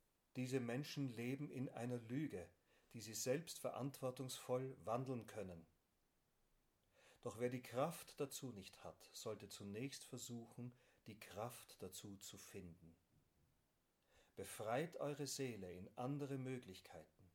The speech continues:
Dann kommt die Kraft. Und dann kommt auch die Kraft, den letzten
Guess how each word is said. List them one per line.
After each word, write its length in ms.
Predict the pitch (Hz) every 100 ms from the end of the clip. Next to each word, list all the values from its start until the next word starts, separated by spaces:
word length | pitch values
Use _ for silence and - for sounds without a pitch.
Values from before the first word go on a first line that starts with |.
| _ _ _ _ _ _ _ -
Dann 360 | 107 123 143 -
kommt 420 | - 110 113 -
die 80 | 117
Kraft. 480 | - - - - - _ _ _ _ _ _ _ _ _ - - - -
Und 180 | - 117 -
dann 340 | 139 151 190 190
kommt 320 | 139 123 -
auch 180 | 104 -
die 160 | 101
Kraft, 560 | - - 120 165 - -
den 100 | 110
letzten 640 | 104 147 165 - - 120